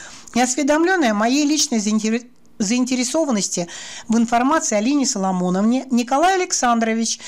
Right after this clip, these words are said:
и мне сообщил об особом интересе Михаила Ивановича Калинина к исследованиям Штерн и о той деятельной опеке, которой тот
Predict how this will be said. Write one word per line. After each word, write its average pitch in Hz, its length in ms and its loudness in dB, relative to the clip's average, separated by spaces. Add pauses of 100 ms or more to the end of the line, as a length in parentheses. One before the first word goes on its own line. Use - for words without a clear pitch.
(140)
и 330 140 0
мне 339 400 2
сообщил 277 640 0
об 208 140 -2
особом 214 480 -2
интересе 196 720 0 (280)
Михаила 262 500 2
Ивановича 247 480 0
Калинина 202 580 0
к 294 100 -6
исследованиям 214 600 0
Штерн 196 460 -2 (380)
и 226 60 0
о 226 60 2
той 320 240 2
деятельной 226 600 0
опеке, 277 640 -2 (260)
которой 277 400 0
тот 233 500 0